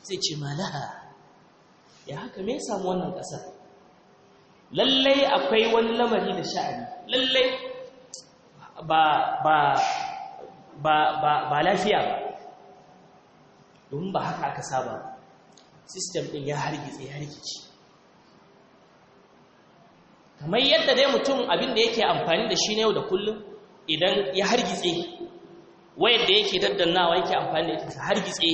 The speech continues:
tana misbehaving. Abin hawan da yake hawa, ya san lallai da walakin, yana ƙoƙarin ya gane menene, yana tambaya. Ko a jikinsa shi lafiyarsa, ya ji cewa ba yadda ya saba ji ba, jikinsa ya zafi,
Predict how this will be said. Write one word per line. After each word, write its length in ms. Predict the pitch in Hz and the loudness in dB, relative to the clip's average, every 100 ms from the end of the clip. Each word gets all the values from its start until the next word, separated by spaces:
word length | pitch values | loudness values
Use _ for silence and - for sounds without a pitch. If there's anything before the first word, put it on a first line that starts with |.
| 165 | 0
tana 180 | 208 202 175 | 0 0 0
misbehaving. 640 | 151 147 151 185 170 - - - - - - - - - - _ _ _ _ - - 151 | -2 -4 -2 -2 -2 -6 -14 -20 -20 -20 -20 -20 -20 -20 -20 _ _ _ _ -14 0 2
Abin 180 | 202 | 4
hawan 280 | 220 240 254 | 6 6 6
da 80 | 202 | 6
yake 240 | 208 202 165 | 4 4 4
hawa, 240 | 160 160 165 165 | 4 4 2 2
ya 120 | 190 | 2
san 200 | 185 185 | 2 2
lallai 420 | 190 190 196 190 | 2 2 2 2
da 100 | 160 | 0
walakin, 440 | 135 147 143 - - | 0 -2 -2 -6 -10
yana 140 | 190 170 | -8 -8
ƙoƙarin 420 | - - 165 165 | -10 -10 -6 -6
ya 80 | 135 | -4
gane 220 | 151 143 120 | -6 -6 -10
menene, 340 | 120 151 139 - - - - - 151 | -12 -12 -12 -18 -20 -20 -20 -20 -14
yana 180 | 156 - | -12 -12
tambaya. 400 | 127 120 143 - - - - - - - - - - - _ - - - - _ - - - - 190 | -14 -2 -2 0 -6 -10 -14 -16 -20 -20 -20 -20 -20 -20 _ -20 -20 -20 -20 _ -20 -20 -20 -4 2
Ko 120 | 220 | 4
a 120 | 208 | 4
jikinsa 440 | 165 196 254 240 190 | 0 0 0 0 -2
shi 220 | 196 - | 0 4
lafiyarsa, 560 | 208 208 226 165 - 135 - - - - 143 | 4 4 0 0 -2 -4 -6 -10 -14 -16 -14
ya 80 | |
ji 120 | 139 - | -10 -6
cewa 280 | - 190 175 | 0 2 4
ba 100 | 175 | 4
yadda 240 | 196 185 | 4 2
ya 60 | 165 | 0
saba 280 | - 190 165 | 2 0 0
ji 100 | - | -2
ba, 100 | 139 | -8
jikinsa 380 | 131 - 185 - | -12 -12 -12 -12
ya 100 | 143 139 | -14 -10
zafi, 240 | 131 | -10